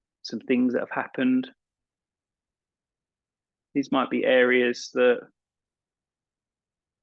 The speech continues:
might not bother you that much, but maybe today there's something going on that needs your attention or is needing you at this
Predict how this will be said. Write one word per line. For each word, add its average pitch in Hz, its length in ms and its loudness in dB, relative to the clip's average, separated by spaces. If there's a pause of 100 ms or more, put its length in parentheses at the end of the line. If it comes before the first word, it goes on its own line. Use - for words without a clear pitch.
(600)
might 180 120 -4
not 175 120 -10
bother 240 240 0
you 120 140 0
that 117 180 2
much, 120 380 -8
but 123 260 -2
maybe 135 280 -4
today 120 600 -2 (400)
there's - 120 -4
something 143 380 0
going 127 360 2
on 117 300 0 (160)
that 123 120 -6
needs 120 300 -2
your 120 160 0
attention 113 720 -6 (760)
or 123 180 0
is 123 100 0
needing 123 560 0 (1200)
you 147 220 2
at 139 140 2
this 113 220 -6